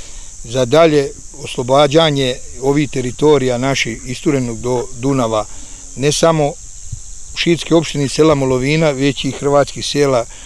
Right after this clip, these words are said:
Šarengrada, Mohova i, i Loka samo, koji su neki stanovnici otišli isto, meštani tih sela otišli u narodno-slobodilačku borbu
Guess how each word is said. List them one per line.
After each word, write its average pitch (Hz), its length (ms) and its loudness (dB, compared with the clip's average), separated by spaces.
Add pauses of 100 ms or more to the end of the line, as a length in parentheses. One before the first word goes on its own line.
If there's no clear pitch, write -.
(140)
Šarengrada, 131 680 2
Mohova 123 640 0
i, 123 380 -6
i 127 140 -6
Loka 123 340 -2
samo, 127 360 -4
koji 127 260 -6
su - 200 -10 (680)
neki 135 300 -4
stanovnici 123 720 -6
otišli 127 400 -6
isto, 123 300 -6 (120)
meštani 117 540 -4 (160)
tih 131 180 -4
sela 139 320 2
otišli 127 640 -4
u 127 100 -6
narodno-slobodilačku 117 880 -6
borbu 123 420 -4